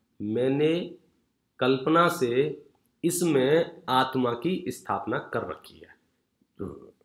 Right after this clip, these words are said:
मैं अंदर ही अंदर ये मान रहा हूं, ये और मैं अलग-अलग वस्तु नहीं हूं। ये और मैं अलग-अलग हूं या नहीं हूं?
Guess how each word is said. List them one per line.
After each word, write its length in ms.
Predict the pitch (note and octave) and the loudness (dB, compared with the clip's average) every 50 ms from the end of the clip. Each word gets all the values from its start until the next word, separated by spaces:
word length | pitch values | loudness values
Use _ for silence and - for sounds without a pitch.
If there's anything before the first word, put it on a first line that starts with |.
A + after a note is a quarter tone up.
| - D3 | -4 0
मैं 120 | F3+ F#3+ | 2 2
अंदर 380 | F#3 - - D3+ D#3 E3 F#3+ G#3 | 2 2 0 2 4 6 8 8
ही 120 | A3 G#3+ | 8 8
अंदर 240 | G3 F#3 F3+ F#3+ F#3+ | 8 8 6 4 4
ये 120 | F#3 F#3 | 6 6
मान 220 | F3 D3+ C#3+ C#3+ D3 | 6 6 4 4 4
रहा 280 | D3 C#3 B2 B2 B2 | 4 2 2 2 0
हूं, 600 | A2+ G#2+ A2+ C3 E3 F#3+ G#3+ G#3+ G#3 G#3+ - - _ _ _ _ _ _ _ _ _ - | 0 2 2 4 6 6 6 6 2 -2 -8 -14 _ _ _ _ _ _ _ _ _ -2
ये 380 | C3 C#3+ D#3+ F#3 G3+ - - - | 2 4 4 4 4 2 0 -2
और 220 | B2+ C#3 C#3 B2+ | 0 2 2 2
मैं 400 | A2+ A#2 C3+ D#3 F3 F#3+ F#3 F#3 | 2 2 4 4 4 4 2 0
अलग-अलग 720 | - B2 B2+ C3+ D3 D3+ D#3 D#3 - - A#2+ A#2+ C3 C#3+ D3+ | -2 0 2 2 2 2 0 -2 -4 -2 -2 0 0 0 -2
वस्तु 840 | D3+ A2+ A2+ A2+ - - - C3 C#3 E3+ G3 A3 A#3+ B3+ A#3+ - - _ _ _ _ - | -2 -4 -4 -8 -8 -6 -2 2 4 6 6 6 4 2 -2 -8 -14 _ _ _ _ -8
नहीं 520 | G#2 G#2+ A2 G#2 G#2 F#2 F#2+ F#2 F#2 - - | -6 -4 -2 -2 -2 -4 -4 -4 -6 -6 -8
हूं। 280 | F2 E2+ E2+ - _ _ _ _ _ _ _ _ _ _ _ _ _ _ _ _ _ _ _ _ _ _ _ _ _ _ _ _ _ _ _ _ _ _ _ _ _ _ _ - | -10 -14 -16 -18 _ _ _ _ _ _ _ _ _ _ _ _ _ _ _ _ _ _ _ _ _ _ _ _ _ _ _ _ _ _ _ _ _ _ _ _ _ _ _ -2
ये 80 | B2+ D#3 | 2 4
और 120 | E3+ E3+ | 4 6
मैं 140 | E3 F3+ F3+ | 6 6 6
अलग-अलग 400 | E3+ E3+ E3+ E3 E3+ F3 F3 D#3+ | 6 6 4 4 2 2 2 2
हूं 180 | C#3+ D#3 F3 F3+ | 4 4 4 6
या 100 | F3+ F3 | 6 4
नहीं 180 | F3 F3 F3 | 4 4 4
हूं? 320 | E3 E3+ E3+ E3+ - - | 4 2 0 -2 -6 -12